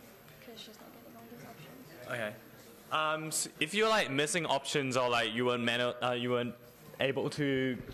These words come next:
Speaker 2: get that to work at all, just follow along for now, 'cause we probably have to move on. And yeah.
Speaker 1: All this is on GitHub, so you'll be able to find it.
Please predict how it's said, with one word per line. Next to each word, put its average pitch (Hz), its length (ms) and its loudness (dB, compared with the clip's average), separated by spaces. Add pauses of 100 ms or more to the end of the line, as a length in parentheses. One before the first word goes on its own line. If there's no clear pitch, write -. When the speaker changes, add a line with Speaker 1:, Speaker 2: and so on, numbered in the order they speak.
(160)
Speaker 2:
get 131 200 2
that 139 160 0
to 127 80 -4
work 123 240 6
at 127 80 4
all, 139 220 4
just 135 300 0
follow 127 280 4
along 120 240 2
for 131 120 -6
now, 139 380 2 (1200)
'cause 113 320 -2
we 120 100 -2
probably 120 220 -2
have 107 120 -6
to 117 100 -6
move 107 180 -2
on. 135 380 -6
And 92 240 -8 (840)
yeah. - 180 -2
Speaker 1:
All 285 180 -2
this 277 300 -4
is 262 140 -2
on 240 240 0
GitHub, 214 480 -4
so 220 360 -4 (400)
you'll 240 160 -4
be 233 120 -4
able 233 100 -8
to - 120 -12
find 208 260 -4
it. - 140 -4